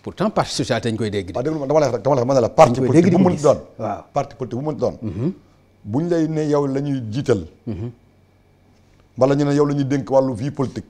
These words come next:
Speaker 1: Waaw.
Speaker 2: Wala yow ñuy dénk wàllu agriculture. Wala yow ñu
Speaker 1: Mhm.
Speaker 2: dénk wàllu économie. Wala yow la ñu dénk nga yoroon suñu kàddu.
Speaker 1: Mhm.
Speaker 2: Mais du yaa yoo xam ne man maa koy nekk.
Speaker 1: Mhm.
Speaker 2: Xam nga ka tey ma moom leen.
Speaker 1: Mhm.
Speaker 2: Wóorul.
Speaker 1: Mhm.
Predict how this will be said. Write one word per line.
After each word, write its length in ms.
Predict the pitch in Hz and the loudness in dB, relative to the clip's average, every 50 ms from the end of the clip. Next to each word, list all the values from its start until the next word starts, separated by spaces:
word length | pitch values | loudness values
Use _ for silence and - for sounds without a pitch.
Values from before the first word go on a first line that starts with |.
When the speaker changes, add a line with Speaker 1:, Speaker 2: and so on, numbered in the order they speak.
| _ - | _ -20
Speaker 1:
Waaw. 340 | - 104 92 90 87 87 - - | -16 -14 -14 -14 -14 -10 -4 0
Speaker 2:
Wala 140 | 117 123 139 | 2 2 4
yow 60 | 147 | 2
ñuy 120 | 151 151 | 2 0
dénk 200 | 139 131 147 123 113 | -2 -2 -4 -4 -4
wàllu 220 | 120 135 135 139 - | -2 -2 -2 -2 -2
agriculture. 500 | 143 131 135 131 - 131 104 - 123 110 | -4 -4 -4 -4 -6 -6 -8 -6 -4 -2
Wala 140 | 127 131 143 | -2 0 0
yow 60 | 147 | -2
ñu 60 | 147 | -2
Speaker 1:
Mhm. 80 | 147 143 | -2 -2
Speaker 2:
dénk 180 | 139 135 127 | -4 -4 -2
wàllu 200 | 135 135 131 - | 0 -2 -2 -2
économie. 260 | - - 143 135 123 120 | -4 -4 -4 -2 0 0
Wala 120 | 131 131 | 2 2
yow 60 | 139 143 | 0 0
la 60 | 143 | -2
ñu 60 | 151 | -2
dénk 160 | 127 131 147 147 - | -2 -4 -4 -4 -4
nga 80 | - 135 | -4 0
yoroon 280 | 143 143 147 151 143 | 0 2 2 0 -2
suñu 220 | 143 - - 160 156 | -4 -8 -6 -6 -2
kàddu. 280 | - 156 139 98 82 - - | 2 2 0 0 -2 -12 -12
Speaker 1:
Mhm. 280 | 120 107 90 87 110 120 135 - _ _ _ _ _ _ _ _ _ _ _ _ _ _ _ _ _ _ _ _ _ _ _ _ _ _ _ _ _ - | -12 -10 -8 -6 -6 -8 -8 -10 _ _ _ _ _ _ _ _ _ _ _ _ _ _ _ _ _ _ _ _ _ _ _ _ _ _ _ _ _ -8
Speaker 2:
Mais 60 | 104 | -4
du 80 | 110 135 | 0 4
yaa 100 | 156 151 | 4 4
yoo 60 | 147 135 | 4 4
xam 60 | 135 | 2
ne 40 | 135 | 2
man 140 | 120 123 131 | 2 4 4
maa 120 | 135 147 | 4 4
koy 120 | 135 135 131 | 4 4 0
nekk. 180 | 135 135 - - - _ _ _ _ _ _ _ - | -2 -4 -8 -12 -20 _ _ _ _ _ _ _ -14
Speaker 1:
Mhm. 260 | 104 87 76 92 95 - _ _ _ _ _ _ _ _ _ _ _ _ _ _ _ _ _ _ _ _ - | -12 -12 -12 -12 -14 -16 _ _ _ _ _ _ _ _ _ _ _ _ _ _ _ _ _ _ _ _ -6
Speaker 2:
Xam 120 | 160 160 | -4 -2
nga 100 | 170 165 156 | -2 -2 -2
ka 220 | - 160 160 - - | 0 -2 -2 -2 0
tey 140 | - 160 165 | 0 0 0
ma 100 | 175 170 | 2 0
moom 260 | 165 160 156 151 139 | 2 2 2 2 2
leen. 160 | 127 113 98 80 - - _ _ _ _ _ _ _ _ | 0 -2 -4 -6 -12 -20 _ _ _ _ _ _ _ _
Speaker 1:
Mhm. 120 | 117 107 87 76 | -14 -12 -10 -6
Speaker 2:
Wóorul. 320 | 113 120 123 120 104 95 87 - _ _ _ _ _ _ _ _ - - - - - _ _ - | -2 0 0 0 -2 -4 -10 -14 _ _ _ _ _ _ _ _ -20 -20 -20 -20 -20 _ _ -14
Speaker 1:
Mhm. 240 | 135 113 87 104 104 | -14 -12 -12 -12 -14